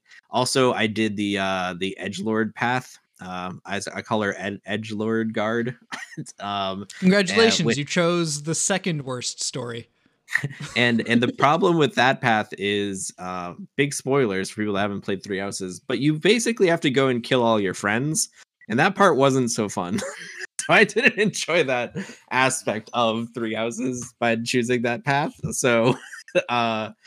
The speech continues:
Speaker 1: that part wasn't great. Um, in this game, uh, they, it doesn't seem like there is any path choosing yet, but I'm sure there'll be some sort of, you know, shift in the story or time skip or something halfway through. Um, right, uh, <clears throat> but,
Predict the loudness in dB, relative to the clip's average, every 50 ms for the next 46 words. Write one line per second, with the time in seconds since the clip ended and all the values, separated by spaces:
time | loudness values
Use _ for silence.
0 | _ _ _ -4 -2 0 2 2 2 2 0 0 -2 -4 -4 -4 -4 -6 -6 -8
1 | _ -20 -20 -20 -20 _ _ _ -6 -4 -4 -2 -2 -2 -4 -6 -6 -6 -4 0
2 | 2 2 2 2 0 0 2 2 2 0 -2 -4 -6 -10 _ _ _ _ -10 -8
3 | -6 -6 -2 -2 -2 -2 -2 -2 -4 -2 -2 -2 -2 -2 -2 -2 -2 0 0 -2
4 | -4 -2 -2 -2 -2 -2 -4 -4 -4 -6 -6 -6 -6 -6 -8 -8 _ _ -8 -6
5 | -4 -4 -4 -6 -2 0 0 0 0 -2 -4 -2 -2 -2 -2 -2 -2 -2 -2 -2
6 | -2 -2 -2 -4 -6 -6 -8 -10 -8 -8 -6 -6 -6 -6 -8 -10 -12 -12 -12 -12
7 | -12 -10 -12 -12 -12 -10 -10 -8 -6 -8 -8 -8 -10 -12 -10 -10 -10 -8 -6 -6
8 | -4 -4 -4 -6 -6 -8 -10 -12 -12 -12 -12 -10 -10 -10 -10 -10 -10 -10 -8 -8
9 | -8 -8 -8 -10 -10 -12 -10 -8 -8 -8 -8 -8 -6 -4 -4 -4 -2 -4 -6 -6
10 | -10 _ -20 -20 -20 _ _ _ _ _ -12 -12 -10 -10 -10 -12 -14 -16 -20 -20
11 | -20 _ _ 0 2 2 2 2 -4 -10 -8 -6 -4 -4 -4 -4 -4 -6 -2 _
12 | 4 4 4 4 2 -2 -8 _ _ -2 -2 0 0 0 -2 -4